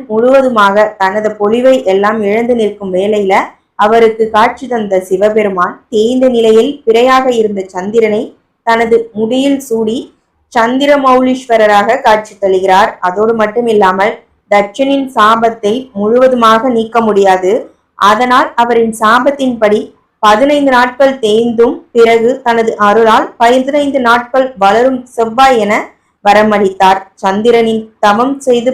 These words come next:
பலனடைந்த தலம் என்பதாலேயே அவரின் பெயராலேயே இது திங்களூர் அப்படிங்கிற பெயருக்கு ஆயிடுச்சு.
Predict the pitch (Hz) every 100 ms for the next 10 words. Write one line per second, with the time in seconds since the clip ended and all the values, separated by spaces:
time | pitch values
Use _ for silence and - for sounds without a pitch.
0 | 254 214 214 220 214 208 196 190 190 233
1 | 247 208 196 190 175 175 175 214 - _
2 | _ _ 190 196 226 240 262 254 - 214
3 | 220 240 240 220 208 214 285 226 214 262
4 | 277 233 240 262 262 240 - 190 196 202
5 | 202 190 190 185 196 190 196 262 - _
6 | _ _ _ 196 190 185 180 202